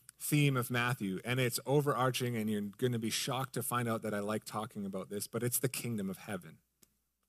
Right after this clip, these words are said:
It's the kingdom of heaven. Matthew, I cannot, I, I checked, I cannot go a page in Matthew, in my Bible at least, without Matthew addressing the kingdom of heaven.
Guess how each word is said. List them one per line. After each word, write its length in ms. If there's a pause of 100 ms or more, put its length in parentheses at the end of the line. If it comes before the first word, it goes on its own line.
(840)
It's 100
the 120
kingdom 320
of 100
heaven. 340
Matthew, 460 (260)
I 140
cannot, 380 (180)
I, 220
I 100
checked, 320
I 120
cannot 420
go 240
a 80
page 580 (220)
in 160
Matthew, 500 (260)
in 80
my 200
Bible 360
at 80
least, 380 (580)
without 480 (200)
Matthew 340
addressing 540
the 80
kingdom 540 (220)
of 160
heaven. 380